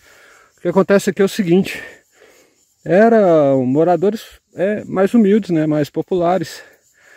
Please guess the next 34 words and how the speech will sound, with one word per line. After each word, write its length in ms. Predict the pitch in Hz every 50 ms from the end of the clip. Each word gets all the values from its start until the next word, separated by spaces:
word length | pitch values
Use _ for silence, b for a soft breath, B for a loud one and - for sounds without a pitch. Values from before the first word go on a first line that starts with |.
| b b b b b
Trabalhadores 640 | - 139 139 135 135 139 135 127 127 127 123 127 131
da 120 | 127 151
roça 540 | 160 120 117 123 131 147 156 151 131 - 131
e 20 | 120
tal. 280 | - 135 131 143 147 B B B B B B B B B B B B B _
Lá 220 | - 131 165 202 233
em 80 | 240
cima, 420 | - - - 180 175 156 143 131 - _
perto 340 | - 151 175 196 - - -
da 200 | 156 143 147 143
igreja, 560 | 127 110 120 123 147 180 202 196 135 120 110 B B B B B B B B B B B B B B B B B B _
onde 200 | - 127 131 127
colheram 380 | - - 135 123 135 131 120 120
o 40 | 113
milho, 360 | 113 127 170 214 202 151 123 - - - - - - - b b b b b b b b b b _
eu 60 | - 120
acho 180 | 131 123 -
que 80 | - 151
era 120 | 143 147
uma 480 | 156 156 170 165 165 165 160 160 143 B B B B B B B B B B B B B B B B B B
população 560 | _ - 147 - 151 151 151 151 - - 160 156
um 140 | 156 151
pouco 260 | - - 165 156 - 156
mais 220 | 160 151 151 143
abastada. 640 | 170 156 160 165 - - - 160 165 160 143 131 b b b b b b b b b b b b b b b b b b _
Por 80 | -
isso 140 | 139 - -
que 60 | -
eu 60 | 190 180
acho 180 | 180 170 - 190
algumas 300 | 170 165 180 180 - -
coisas 320 | 175 175 165 143 143 139
lá 180 | 135 143 151 151
que 320 | - - 196 196 185 156